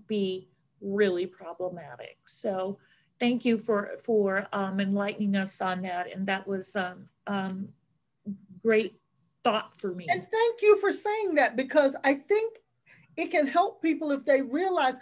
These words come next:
Speaker 2: we see this emerge when, when Black women enter politics. We
Speaker 1: Yep.
Speaker 2: see how they're treated there. Um, when they are on the police force, when there are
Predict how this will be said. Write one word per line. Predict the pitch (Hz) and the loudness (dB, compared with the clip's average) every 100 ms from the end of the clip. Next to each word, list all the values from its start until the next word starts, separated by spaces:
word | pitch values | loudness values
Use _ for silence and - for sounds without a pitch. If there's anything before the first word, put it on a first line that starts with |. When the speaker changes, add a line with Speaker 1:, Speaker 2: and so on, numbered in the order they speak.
| - - | -16 -8
Speaker 2:
we | 214 349 494 | 4 4 4
see | - 381 339 | -2 -2 -2
this | 311 294 | -2 -4
emerge | 285 240 254 277 294 277 | -4 -2 2 2 2 -2
when, | 285 262 220 185 - _ | -2 0 0 -6 -10 _
when | 240 247 226 220 - _ | 0 2 2 -2 -18 _
Black | 220 247 269 | 4 4 4
women | 269 262 262 277 | 2 2 0 -2
enter | 240 208 | -2 -2
politics. | 185 - 247 277 359 - 381 508 - - _ _ _ | -4 2 4 4 0 -4 -4 -4 -12 -20 _ _ _
We | 226 254 | -2 2
Speaker 1:
Yep. | 247 302 | 2 0
Speaker 2:
see | - 277 269 | -6 -8 -4
how | |
they're | 240 220 220 | 2 2 0
treated | - 277 269 214 196 185 | -2 0 2 0 0 4
there. | 247 285 349 480 - - - - - | 6 4 0 -4 -10 -20 -20 -20 -4
Um, | 254 247 240 240 240 _ _ _ | 0 2 0 -4 -8 _ _ _
when | 233 294 392 359 | 0 6 6 4
they | 311 339 339 | 4 6 6
are | 320 311 | 4 0
on | 294 370 494 453 349 - | -2 0 -2 -4 0 2
the | |
police | 196 269 247 247 240 - | 2 0 0 0 0 -2
force, | 269 220 202 | -2 -2 -2
when | 262 320 339 | -4 -4 -2
there | 349 349 | -2 -2
are | 294 302 302 | 0 0 0